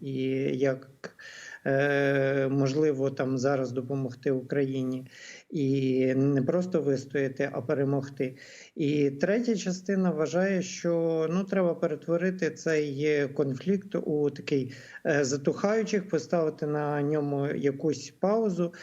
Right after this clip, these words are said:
а через, е, кілька років повернутися до дипломатичних, е, і інших можливостей обговорення,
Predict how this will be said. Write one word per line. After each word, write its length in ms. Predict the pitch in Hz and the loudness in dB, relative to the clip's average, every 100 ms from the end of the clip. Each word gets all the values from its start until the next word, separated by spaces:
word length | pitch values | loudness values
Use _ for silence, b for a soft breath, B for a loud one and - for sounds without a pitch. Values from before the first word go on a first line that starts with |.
| B B | B B
а 160 | 160 147 | -2 0
через, 580 | 170 165 156 - - 165 | 2 2 2 -2 -4 0
е, 160 | 156 | 0
кілька 360 | 143 175 - 160 | 0 -4 0 0
років 380 | 190 190 165 - | 0 0 -2 0
повернутися 720 | 147 143 160 180 175 143 151 | 0 0 0 0 -2 -4 -4
до 520 | 131 143 143 139 139 | -2 0 2 2 2
дипломатичних, 1120 | 135 139 147 143 135 170 165 - 147 139 143 - | 2 0 0 0 0 -2 -2 -6 -4 -4 -6 -2
е, 300 | 143 139 139 139 | 0 2 0 -2
і 360 | 127 131 139 - | -4 -2 -2 2
інших 460 | 156 175 165 143 - B B B | 2 2 0 -2 -6 B B B
можливостей 1000 | 147 135 151 170 151 - 143 139 139 143 | 0 2 2 2 0 -2 -2 0 2 2
обговорення, 1300 | 143 127 123 131 156 156 143 135 139 135 135 135 | 2 0 -2 0 2 2 0 -2 0 0 0 0